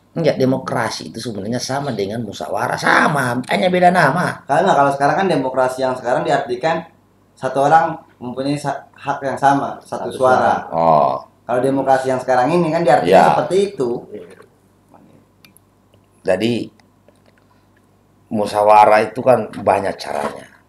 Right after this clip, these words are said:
Speaker 1: Ada yang musyawarah kayak di Papua itu kan pakai no-, token, enoken. Yang penting apa kata kepala suku, pengikutnya ikut.
Speaker 2: Iya.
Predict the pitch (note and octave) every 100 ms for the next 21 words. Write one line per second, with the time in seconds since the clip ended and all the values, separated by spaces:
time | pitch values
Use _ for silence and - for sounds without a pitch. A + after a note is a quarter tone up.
0 | _ _ _ _ _ _ E2 F2+ F2+ F2+
1 | F2 F2+ F#2 F#2 F#2+ F2 F2+ F2 E2+ G2
2 | F#2+ - F#2+ - E2 E2 D#2 D#2 - -
3 | D2+ F2 E2 D#2 - - E2+ D#2 - F2+
4 | D#2 - _ _ _ _ _ - - F2+
5 | F2+ G#2 G2+ - - G#2+ G2+ G2 G2 F#2+
6 | G#2 - - - D#2 D2 - E2 D#2 F2
7 | E2 - A2 G#2+